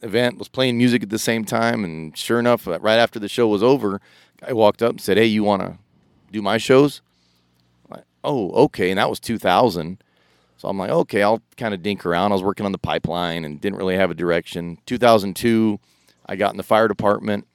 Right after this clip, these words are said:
and just little by little, the career started taking off.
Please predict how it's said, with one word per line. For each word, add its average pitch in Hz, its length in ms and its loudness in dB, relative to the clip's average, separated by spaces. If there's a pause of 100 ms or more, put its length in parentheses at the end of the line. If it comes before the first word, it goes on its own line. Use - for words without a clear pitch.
(120)
and 82 600 -10 (540)
just 95 220 -12 (120)
little 120 220 2
by 107 160 6
little, 110 480 4 (420)
the - 100 -12
career 113 320 -2
started 104 300 0
taking 107 300 -4
off. 113 520 -2